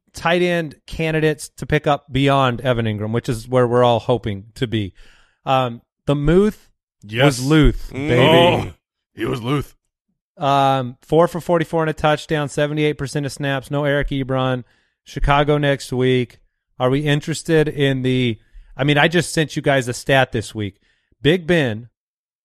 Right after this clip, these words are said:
Speaker 1: is the worst downfield passer in football other than Jared Goff. Like, all of the hope of Noodle Arm return to glory,
Speaker 2: Mm-hmm.
Speaker 1: it has gone the wrong direction, which hurts Chase Claypool, but it helps a player like Pat Freiermuth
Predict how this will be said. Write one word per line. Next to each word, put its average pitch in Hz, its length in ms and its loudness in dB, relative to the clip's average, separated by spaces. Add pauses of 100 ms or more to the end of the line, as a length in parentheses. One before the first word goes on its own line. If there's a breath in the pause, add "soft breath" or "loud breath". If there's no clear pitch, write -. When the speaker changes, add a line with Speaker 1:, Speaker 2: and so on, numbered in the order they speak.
(140)
Speaker 1:
is 147 240 0
the 151 120 2
worst 139 360 2
downfield 139 420 0
passer 131 400 0
in 123 120 -4
football 113 560 -2
other 127 260 0
than 117 140 -4
Jared 110 300 -2
Goff. 95 340 -6 (460)
Like, 117 120 -8
all 151 220 4
of 165 100 0
the 180 120 4
hope 165 580 2
of 135 300 4
Noodle 156 300 2
Arm 123 360 2
return 147 580 0
to 135 100 -4
glory, 117 520 2 (300)
Speaker 2:
Mm-hmm. 104 240 -10
Speaker 1:
it 139 160 4
has 143 160 0
gone 139 240 0
the 135 80 -2
wrong 131 240 0
direction, 127 600 -2 (320)
which 113 180 -6
hurts 151 320 0
Chase 175 220 0
Claypool, 175 460 -2
but 127 120 0
it 131 100 -6
helps 170 320 0
a 185 60 -4
player 156 340 0
like 143 300 -4
Pat 143 320 -4
Freiermuth 123 560 -2